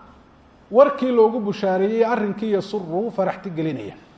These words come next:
Waayo Mucaad muxuu yidhi, "Afalaa ubashiru nnaas?" Oo warkaa wanaagsan iyo fadiilada dadka in loo sheego, loogu bushaareeyo, Mucaad wuu jeclaystay. Wa aqarahu nabiyu calaa dalik.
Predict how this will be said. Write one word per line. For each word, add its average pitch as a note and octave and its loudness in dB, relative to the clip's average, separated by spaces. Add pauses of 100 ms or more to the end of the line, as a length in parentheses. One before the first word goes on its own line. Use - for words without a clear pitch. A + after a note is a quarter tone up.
(760)
Waayo G3+ 2
Mucaad G#3+ 4
muxuu A3+ -2
yidhi, A#3+ 4
"Afalaa A3+ 2
ubashiru A#3 0
nnaas?" A3 -10 (1080)
Oo F3 4
warkaa A#3 4
wanaagsan G#3+ 0 (960)
iyo F3+ 2
fadiilada G3+ 2
dadka G#3 -4
in G#3+ -4
loo G#3+ 2
sheego, G3+ -2
loogu G#3 0
bushaareeyo, F#3 -2 (920)
Mucaad F#3 0
wuu A3 -2
jeclaystay. D3+ -4 (400)
Wa F3+ 2
aqarahu G#3 0
nabiyu G#3 0
calaa F#3+ 0
dalik. G#3 0